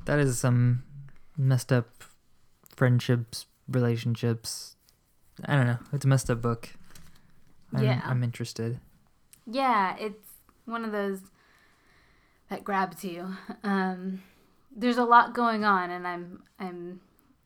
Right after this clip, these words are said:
Speaker 2: interested to see what happens to Loma's friend,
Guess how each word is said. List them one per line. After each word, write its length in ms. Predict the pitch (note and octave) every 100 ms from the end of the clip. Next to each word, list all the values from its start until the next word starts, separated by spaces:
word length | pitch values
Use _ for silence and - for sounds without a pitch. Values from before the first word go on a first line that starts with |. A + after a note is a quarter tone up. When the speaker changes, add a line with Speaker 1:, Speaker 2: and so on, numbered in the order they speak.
| -
Speaker 2:
interested 440 | A3 G#3+ G3 G#3+
to 80 | G3
see 160 | F#3+ G#3
what 120 | G#3
happens 500 | F#3 F#3+ F#3 F3+ - -
to 440 | G3 F#3 F#3 F3+
Loma's 440 | G3+ F#3+ F3+ F#3 F#3+
friend, 580 | - A3 G#3+ G#3 G#3